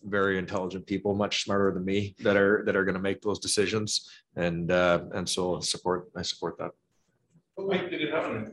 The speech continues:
Speaker 2: impact on the game?
Speaker 1: Uh, I, I, you know what? I don't think it did, to be honest with you. I think that, uh, uh, uh, you look at the way I, I was expecting a very desperate team,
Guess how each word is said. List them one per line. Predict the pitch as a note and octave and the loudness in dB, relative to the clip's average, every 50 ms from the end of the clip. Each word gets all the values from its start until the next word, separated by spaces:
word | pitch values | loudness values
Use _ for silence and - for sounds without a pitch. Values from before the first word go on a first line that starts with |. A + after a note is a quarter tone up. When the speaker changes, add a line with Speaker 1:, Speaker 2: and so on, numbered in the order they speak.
| - - - | -14 -12 -6
Speaker 2:
impact | B2 B2 B2 - C3 A#2+ B2 A#2+ A#2+ | -4 -4 -2 2 2 4 4 4 2
on | A#2 G#2+ | 0 -2
the | G#2+ G#2+ | -4 -6
game? | - - - - - - - - - - - _ _ _ _ _ _ _ _ _ _ - | -8 -10 -10 -10 -6 -4 -4 -4 -4 -6 -16 _ _ _ _ _ _ _ _ _ _ 8
Speaker 1:
Uh, | C#3 D3+ D#3 D#3+ D#3 D#3 - B2 | 10 12 12 12 12 12 12 12
I, | B2+ D3+ | 12 10
I, | D#3+ - - - - | 10 8 4 0 2
you | C#3+ C#3+ | 6 8
know | D3+ C#3+ | 10 12
what? | C#3 C#3 C3+ | 12 12 12
I | C3+ C3+ | 12 12
don't | C3 B2 B2 | 12 12 10
think | B2 A#2 A#2 | 8 8 6
it | C#3+ - | 8 8
did, | A2+ A2+ G#2+ | 8 6 6
to | - | 4
be | - A2+ | 4 4
honest | A2 G#2+ A2 G#2+ - | 4 4 4 2 2
with | A2 G#2 - | 0 2 4
you. | A2 G#2 | 4 6
I | G#2+ G#2 | 4 4
think | G#2 A2+ A2+ G#2 - - | 4 0 -4 -2 0 0
that, | A2 F#2+ - - - | 0 0 0 0 2
uh, | G#2+ G#2 G#2+ G#2+ G#2 G2+ - - - | 4 6 6 6 4 2 0 -2 -2
uh, | G#2+ G2 - _ _ _ _ _ A#2+ | -2 -2 -4 _ _ _ _ _ -8
uh, | A2+ A2 A2 G#2 G#2 G#2 G2 | -6 -4 -4 -2 -4 -2 0
you | A2+ A#2 | 4 6
look | A#2 A#2+ A#2+ | 6 6 6
at | A#2 A2+ | 6 4
the | A2 | 4
way | A2+ A2+ A2+ A#2 | 6 4 4 4
I, | A#2 B2+ A#2+ | 4 4 4
I | - B2+ B2+ | 6 6 4
was | B2+ A#2 G#2+ | 4 4 0
expecting | A#2 - - A#2 A2 - - A2+ | 0 0 0 0 0 0 0 -4
a | G#2+ | -2
very | G2+ G#2 G#2 G#2 | 0 2 2 2
desperate | F#2 G#2+ G#2 - - A2 G#2+ - | 2 2 0 0 -2 -6 -6 -6
team, | - A2 G#2+ A2 A2+ | -4 -4 -4 -4 -6